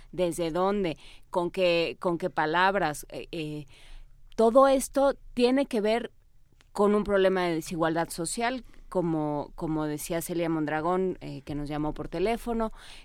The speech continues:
con una serie de, de problemas estructurales de esta sociedad y con un problema fundamental de es la única manera que tengo de hacerme oír, que eso,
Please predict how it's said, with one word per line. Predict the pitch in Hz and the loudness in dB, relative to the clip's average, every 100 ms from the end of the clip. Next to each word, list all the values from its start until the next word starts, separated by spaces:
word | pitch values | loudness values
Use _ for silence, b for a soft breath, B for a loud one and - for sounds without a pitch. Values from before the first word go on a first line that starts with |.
| B | B
con | 202 190 185 - | 2 4 2 -2
una | 208 196 180 | 0 0 0
serie | - 185 185 170 | -4 -2 0 2
de, | 175 160 143 | 0 -2 -2
de | 170 | -6
problemas | 165 170 160 185 196 208 202 - - - - - - - - 190 | -4 -4 0 0 2 -2 -4 -12 -20 -20 -20 -20 -20 -20 -10 -10
estructurales | - 190 170 - 170 196 214 214 165 - - | -4 -2 -2 -2 2 4 4 2 -2 -6 -6
de | 165 | -6
esta | 170 214 | -4 -6
sociedad | 202 180 170 147 165 196 - | -6 -6 -4 -2 -2 -4 -8
y | 214 | -6
con | - 170 | 0 2
un | 190 220 | 2 2
problema | 285 285 180 180 220 | 0 2 0 0 -2
fundamental | - 190 160 151 143 160 180 196 B B B | -2 -2 0 -2 -2 0 -2 -4 B B B
de | 175 - | -4 -2
es | - 165 | -4 -2
la | 185 180 | 0 0
única | 196 226 - 220 | 0 -2 -2 0
manera | 175 175 190 | 0 0 0
que | - 185 | -2 -6
tengo | 160 - 190 185 160 175 - | -4 0 2 2 0 -4 -6
de | 156 151 | -10 -10
hacerme | 139 170 190 196 180 | -8 -6 -4 -4 -4
oír, | 151 202 302 - - - | -4 -4 -6 -8 -14 -6
que | 175 | -6
eso, | 175 247 | -4 -6